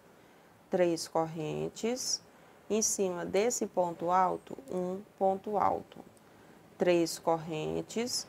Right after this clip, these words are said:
Aqui eu vou pular duas correntes. Na terceira, eu entro e faço um ponto alto.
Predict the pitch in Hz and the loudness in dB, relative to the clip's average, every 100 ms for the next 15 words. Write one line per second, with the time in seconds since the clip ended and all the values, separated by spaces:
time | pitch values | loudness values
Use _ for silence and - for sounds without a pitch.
0 | - - - 175 180 208 202 190 196 - | -12 -20 0 2 4 4 4 4 0 2
1 | 202 185 160 - 160 170 196 233 247 240 | 2 4 4 2 -2 0 2 4 2 2
2 | - 190 185 165 160 175 - 190 202 220 | 4 4 4 0 0 -2 -2 0 0 2
3 | 240 - - 175 165 170 180 - 190 180 | 0 0 0 0 2 2 2 2 2 2
4 | 170 190 208 269 277 - 208 - 208 208 | 0 -2 -2 -2 -2 -2 -2 2 0 0
5 | 208 214 208 214 220 196 - - - | -4 -2 0 0 -2 0 -2 -4 -12